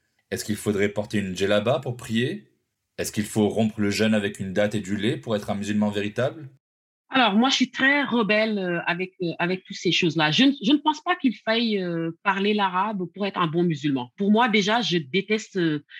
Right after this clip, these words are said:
Speaker 2: qualifier les gens de bons ou de mauvais. On est musulman et on fait ce qu'on peut. Euh,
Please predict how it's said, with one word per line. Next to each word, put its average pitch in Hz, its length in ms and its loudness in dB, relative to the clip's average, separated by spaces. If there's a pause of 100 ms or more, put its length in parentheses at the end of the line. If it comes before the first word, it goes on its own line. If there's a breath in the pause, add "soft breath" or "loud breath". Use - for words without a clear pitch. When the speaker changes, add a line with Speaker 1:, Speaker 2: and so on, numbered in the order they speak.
(140 loud breath)
Speaker 2:
qualifier 202 400 2
les 196 140 4
gens 190 180 2
de 170 120 2
bons 165 280 0
ou 175 80 -6
de 160 100 -2
mauvais. 131 360 -4 (300 loud breath)
On 220 100 6
est 247 80 8
musulman 202 680 4 (240 soft breath)
et 208 80 4
on 208 100 2
fait 208 160 0
ce - 100 -8
qu'on 156 160 0
peut. 131 220 -8 (640 loud breath)
Euh, 165 280 0